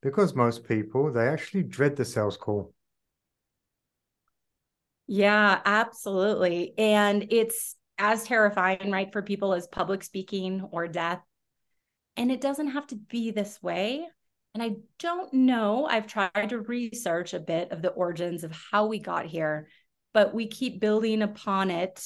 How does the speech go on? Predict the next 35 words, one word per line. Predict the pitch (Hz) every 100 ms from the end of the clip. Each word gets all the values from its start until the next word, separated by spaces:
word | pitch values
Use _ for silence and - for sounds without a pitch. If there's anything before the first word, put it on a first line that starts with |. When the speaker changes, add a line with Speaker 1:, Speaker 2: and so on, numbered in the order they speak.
| - _ 160
Speaker 2:
upon | - 196 185 170
the |
past | - 180 175 - -
traditional | 175 175 - 175 175
sales | 185 170 165 156 160 160 _ _ _ -
in | 202
our | 196 202
minds | 180 165 165 170 -
as | 180 180
a | 185
society, | 202 - 165 165 165 160 156 -
and | 175 170
it | 156 - -
has | 180 180 -
to | 170
stop. | - 160 160 - _ _ _ _ _
It | 208 202
does | 220 214
not | 214 214 214
need | 214 214 226 208
to | 202
be | 160 196 196
this | 175 175
way. | 165 165 190 294 311 _ _ _ _ -
And | 208
I | 214
think | 240 247
especially | 233 226 220 214 220 214
with | 196 190
the | 190
pandemic | 170 180 175 175 185 170 -
and | 180 180
everything | 180 214 208 175
going | 170 165
on, | 160 165 165 160